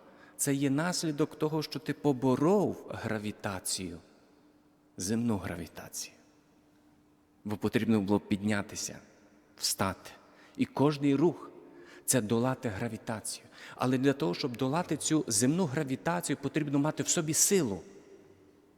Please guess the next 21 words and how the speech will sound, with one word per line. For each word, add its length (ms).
Бо 60
якщо 240
хтось 260
є 100
безсильний, 840
то 120
гравітація 760
земна 580
над 320
ним 320
бере 260
верх. 520
І 80
не 100
може 240
встати 380
з 140
ліжка, 440
не 120
може 240
піднятись, 760